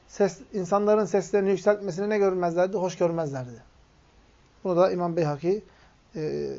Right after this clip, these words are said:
rivayet etmiş, İbnül Mübarek rivayet etmiş. Buradan da anlıyoruz ki bu davranış doğru olmayan bir davranış. Şeyh Albani rahimahullah diyor ki, "Zira," diyor, "böyle tekbirler getiren, yani bu se-, sesli bir şekilde cenazelerin peşine takılıp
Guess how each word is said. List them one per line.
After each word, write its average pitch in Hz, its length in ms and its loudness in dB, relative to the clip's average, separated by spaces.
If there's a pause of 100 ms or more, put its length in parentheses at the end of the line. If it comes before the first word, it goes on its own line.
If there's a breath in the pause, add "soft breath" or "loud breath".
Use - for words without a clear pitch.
(140)
rivayet 151 360 -4
etmiş, 180 240 -14
İbnül 165 220 -6
Mübarek 151 460 -4
rivayet 135 300 -8
etmiş. 196 360 -12 (840 soft breath)
Buradan 190 300 2
da 196 200 -2 (540)
anlıyoruz 180 480 0
ki 196 260 0 (180)
bu 175 340 2 (400)
davranış 170 640 4 (760)
doğru 170 200 4
olmayan 180 320 2
bir 143 100 -2
davranış. 143 360 -4
Şeyh 175 220 -6
Albani 175 300 4
rahimahullah 165 460 0
diyor 196 140 2
ki, 180 260 -2 (180)
"Zira," 175 380 4
diyor, 151 160 -2 (180)
"böyle 180 400 2
tekbirler 160 500 -4
getiren, 156 280 -6
yani 143 200 -8
bu 147 40 -16
se-, 175 260 -4
sesli 170 320 -6
bir 170 60 -6
şekilde 156 300 -2
cenazelerin 165 1200 -4
peşine 156 280 -8
takılıp 156 340 -8